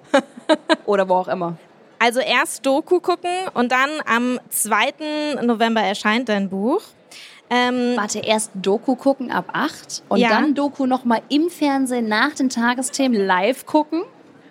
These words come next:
Speaker 2: und dann das Buch holen.
Speaker 1: Es
Speaker 2: Am
Speaker 1: ist sogar eine
Speaker 2: zweiten elften.
Speaker 1: dreiteilige Doku, richtig?
Speaker 2: Ja.
Speaker 1: Wow.
Speaker 2: <laughs>
Speaker 1: Finale Frage.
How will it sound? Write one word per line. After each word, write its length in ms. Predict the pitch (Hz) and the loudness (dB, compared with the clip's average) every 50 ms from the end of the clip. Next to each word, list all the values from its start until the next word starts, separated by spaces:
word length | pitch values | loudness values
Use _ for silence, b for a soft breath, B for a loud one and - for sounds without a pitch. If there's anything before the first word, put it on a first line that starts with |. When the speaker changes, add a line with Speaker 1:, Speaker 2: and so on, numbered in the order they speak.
| B B B B B B _ _ _ _ _ _ _ _ _ _ _ _ _ - | B B B B B B _ _ _ _ _ _ _ _ _ _ _ _ _ 0
Speaker 2:
und 160 | 202 202 220 | 0 2 2
dann 140 | 214 233 233 | 2 0 0
das 120 | 220 220 | -2 -4
Buch 200 | - 185 180 - | -4 -4 -2 2
holen. 260 | 175 170 165 165 156 - - B B B B B B B | 2 2 2 0 -2 -6 -14 B B B B B B B
Speaker 1:
Es 60 | B - | B 2
Speaker 2:
Am 40 | |
Speaker 1:
ist 60 | 320 - | 4 4
sogar 140 | 370 370 339 | 4 4 4
eine 60 | 339 | 2
Speaker 2:
zweiten 60 | 320 311 | 2 2
elften. 160 | 247 247 233 | 0 0 2
Speaker 1:
dreiteilige 540 | 240 269 - - - 214 208 202 196 180 190 | 2 0 0 0 -2 -2 0 0 -2 -4 -2
Doku, 280 | 175 190 190 - - 190 | -2 -4 -4 -4 -4 -4
richtig? 300 | 185 202 226 214 - 254 | -2 -2 0 2 4 2
Speaker 2:
Ja. 160 | 269 240 208 - - B B B B B B B B B - - | 2 2 0 -8 -16 B B B B B B B B B -4 0
Speaker 1:
Wow. 400 | 226 226 220 220 196 175 190 202 - - | 0 2 2 0 0 -2 -4 -6 -8 -4
Speaker 2:
<laughs> 100 | 220 254 294 294 - - - - 294 - 262 254 - 254 - 247 - - - - - - - B B B B B B B B B B B B B | -2 0 0 0 0 -2 -4 -4 -2 -2 -2 -2 -4 -6 -8 -8 -12 -14 -16 -20 -20 -20 -20 B B B B B B B B B B B B B
Speaker 1:
Finale 360 | - 269 254 262 262 285 302 - | -4 -2 0 2 2 2 0 -2
Frage. 580 | - - 254 269 320 294 240 226 226 226 233 | -2 0 0 0 0 0 0 -2 -2 -2 -4